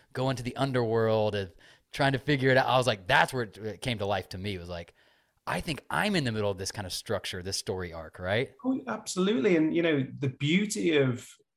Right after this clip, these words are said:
Speaker 2: entertainment and seeing stories unfold in front of you is you vicariously get to live the life of that hero without the risk and pitfall of the real danger in front of you, you know? So, um,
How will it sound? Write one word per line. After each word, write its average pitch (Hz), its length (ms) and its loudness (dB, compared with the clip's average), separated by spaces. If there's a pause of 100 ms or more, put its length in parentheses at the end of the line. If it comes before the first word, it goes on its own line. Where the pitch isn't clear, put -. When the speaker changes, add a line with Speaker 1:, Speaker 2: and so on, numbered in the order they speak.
Speaker 2:
entertainment 131 840 4
and 107 140 -2
seeing 123 400 4
stories 117 440 0
unfold 113 400 -2
in 101 80 -4
front 123 260 0
of 127 80 2
you 123 140 6
is 110 160 -2 (720)
you 135 140 4
vicariously 139 720 4
get 127 300 0
to - 100 -4
live 123 300 2
the 127 60 0
life 123 380 2
of 104 200 -2
that 120 300 2 (120)
hero 123 720 4
without 123 380 2
the 117 80 -2
risk 120 440 -2
and 113 140 0
pitfall 120 580 0
of 107 140 -2
the 113 120 0
real 113 260 2
danger 110 420 0
in 98 100 -6
front 117 280 -2
of 107 120 -4
you, 101 80 -2
you 104 180 -2
know? 110 180 0
So, 120 420 2
um, 127 300 4